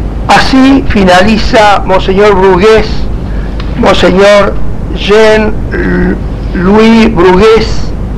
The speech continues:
esta exposición. Yo me pregunto de una manera muy inquieta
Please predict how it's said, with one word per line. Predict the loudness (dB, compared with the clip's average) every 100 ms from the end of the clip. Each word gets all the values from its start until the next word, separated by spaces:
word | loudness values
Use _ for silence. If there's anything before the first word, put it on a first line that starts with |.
| -6 -6 -6 -2
esta | 0 2 2 2
exposición. | 0 -2 -2 -2 -2 0 2 2 0 -4 -4 -4 -6 -6 -8 -8 -8 -8 -6 -6 -2
Yo | 2
me | 4 4 2 0 -2 -2 -4 -6 -8 -8 -8 -6 -6 -4 0
pregunto | 2 2 2 2 2 2
de | 2
una | 4 2
manera | 2 2 2
muy | 2
inquieta | 0 -2 0 2 2 0 -2 -2 -2 -4